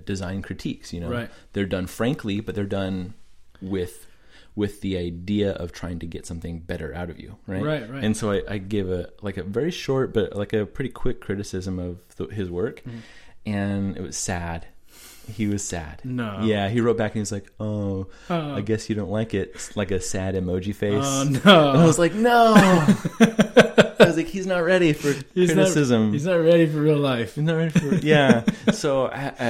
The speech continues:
Speaker 1: had to kind of, like, write him back and backpedal because, okay, there's, there's two objectives that I have as a teacher.
Speaker 2: Yeah.
Speaker 1: And especially in, in a kind of a criticism moment.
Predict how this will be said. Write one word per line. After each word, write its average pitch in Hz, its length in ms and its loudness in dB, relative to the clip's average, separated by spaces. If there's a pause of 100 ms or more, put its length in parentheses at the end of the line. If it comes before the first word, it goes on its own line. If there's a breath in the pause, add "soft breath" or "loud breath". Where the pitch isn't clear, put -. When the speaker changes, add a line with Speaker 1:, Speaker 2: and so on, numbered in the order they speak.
(160)
Speaker 1:
had 120 220 -6
to 117 60 -4
kind 117 200 -4
of, 98 140 -4
like, 92 160 -2
write 98 200 -2
him 95 120 -2
back 98 240 -4
and 92 120 -4
backpedal 95 480 -4
because, 123 380 -4
okay, 107 340 -4
there's, 123 220 -2
there's 117 220 -2
two 160 240 -2
objectives 104 500 -4
that 90 100 -6
I 90 60 -8
have 92 220 -6
as 87 180 -8
a 87 60 -10
teacher. 92 580 -10 (100)
Speaker 2:
Yeah. 113 120 -12 (120 loud breath)
Speaker 1:
And 107 120 -2
especially 135 340 -4
in, 98 140 -2
in 107 120 -4
a 95 60 -6
kind 107 160 -8
of 90 60 -6
a 85 60 -10
criticism 98 1000 -6
moment. 101 540 -6